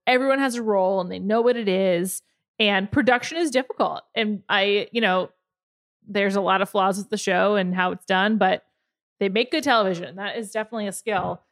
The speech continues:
And I'm just curious. And, and they also, like, it's a machine. They just do it, like, cycle after cycle. They know how to do it.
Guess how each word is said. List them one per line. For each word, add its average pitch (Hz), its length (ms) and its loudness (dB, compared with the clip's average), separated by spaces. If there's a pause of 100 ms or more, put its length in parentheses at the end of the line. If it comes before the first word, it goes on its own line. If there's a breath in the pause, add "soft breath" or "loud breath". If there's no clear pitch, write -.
(140)
And 214 100 0
I'm 214 120 2
just - 180 -4
curious. 226 280 2
And, 214 180 -4
and 254 180 0
they 247 80 2
also, 262 300 -2
like, 220 180 -2
it's 233 100 -4
a 240 40 -4
machine. 226 400 -6
They 175 100 -6
just 185 180 -12
do 202 140 -2
it, 180 100 -2
like, 170 140 -8
cycle 190 300 -4
after 185 160 -12
cycle. 185 300 -10
They 175 120 -8
know 180 140 -4
how 175 80 -6
to 180 100 -10
do 190 180 -4
it. 170 220 -6